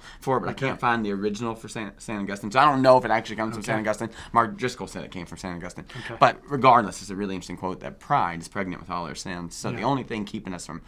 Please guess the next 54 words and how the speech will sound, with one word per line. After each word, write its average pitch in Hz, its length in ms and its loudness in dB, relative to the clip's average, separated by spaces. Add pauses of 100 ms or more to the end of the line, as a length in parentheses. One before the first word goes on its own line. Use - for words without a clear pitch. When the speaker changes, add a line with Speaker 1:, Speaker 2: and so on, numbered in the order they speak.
(260)
Speaker 1:
walking 98 380 -2
away 87 300 -6
from 87 160 -10
that 87 180 -10
is - 220 -16
pride. - 460 -8 (120)
And 69 80 -10
Speaker 2:
Yeah. 92 60 -8
Speaker 1:
he's 95 120 -8
going, 104 200 -8
"You're 117 100 -6
evil. 175 300 -6 (180)
You 104 120 -8
think 113 260 -10
you're 123 100 -4
better." 127 220 -4 (260)
Same 107 300 -4
sin 131 260 0
that 95 120 -6
kicked - 320 -6 (300)
Satan 120 420 -2
out 120 220 2
of 113 260 -8
the - 60 -6
garden. 85 420 -2
Same 104 240 -4
sin 110 260 -4
that 92 120 -6
made 92 240 -8 (100)
Adam 110 360 -2
and 95 120 -4
Eve 104 240 -4
eat 98 140 -6
the 101 80 -8
fruit. - 260 -10 (180)
Pride. 113 460 -4 (340)
And 101 160 -2
so, 101 240 4 (400)
you 101 200 -4
choosing 139 400 0
your 170 100 2
path 127 320 0
today, 98 560 -4
and 95 100 -6
you 95 80 -2
gotta 92 200 -2
decide 87 280 -2
if 80 120 -12
you 95 80 -8
wanna 90 120 -4
walk 85 200 -8
in 92 60 -8
your 80 80 -8
pride 156 400 0